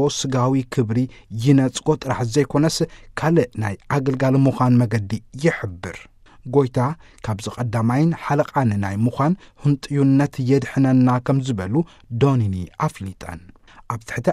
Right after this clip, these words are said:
ዓብይን ሓለቓን ናይ ምዃን ፈተና ምስ እንርከብ ጎይታ ከም እነሓፍር ይግበረና። ናይ ቆልዓ መንፈስ ናይ ንኡስ መንፈስ የሕድረልና።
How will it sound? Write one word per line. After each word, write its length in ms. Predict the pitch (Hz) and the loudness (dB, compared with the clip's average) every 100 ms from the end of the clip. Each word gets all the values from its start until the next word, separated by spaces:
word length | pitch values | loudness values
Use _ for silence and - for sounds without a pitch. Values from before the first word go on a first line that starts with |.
| - | -2
ዓብይን 380 | 151 143 151 143 | -4 0 2 2
ሓለቓን 480 | - 139 - 147 139 | 0 -4 -2 0 2
ናይ 180 | 117 98 | 2 2
ምዃን 300 | 107 120 151 | 0 2 0
ፈተና 340 | 160 151 147 135 165 - - _ | 0 -2 0 2 0 -4 -20 _
ምስ 220 | 110 135 - - | 0 0 0 0
እንርከብ 600 | 143 143 139 135 - 143 | 4 4 2 0 -2 -2
ጎይታ 300 | 127 135 131 131 190 - - | 2 2 2 -2 -4 -10 -6
ከም 180 | 113 104 | -4 -4
እነሓፍር 600 | 147 143 131 - 123 - | 0 2 2 -2 -6 -2
ይግበረና። 580 | 135 120 123 151 98 80 80 - _ - - | -2 0 -2 -2 -4 -8 -14 -20 _ -20 -6
ናይ 120 | 110 | -4
ቆልዓ 260 | 107 110 101 147 | -2 -4 0 2
መንፈስ 420 | 156 135 139 165 - 170 | 2 2 0 -4 0 2
ናይ 220 | 127 95 | 2 0
ንኡስ 360 | 104 110 151 - 160 | -4 -4 -4 -2 0
መንፈስ 480 | 147 143 - 143 - 127 | 2 0 0 -2 0 -2
የሕድረልና። 720 | 120 127 - 120 131 107 82 | 0 -2 -2 -2 0 -2 -6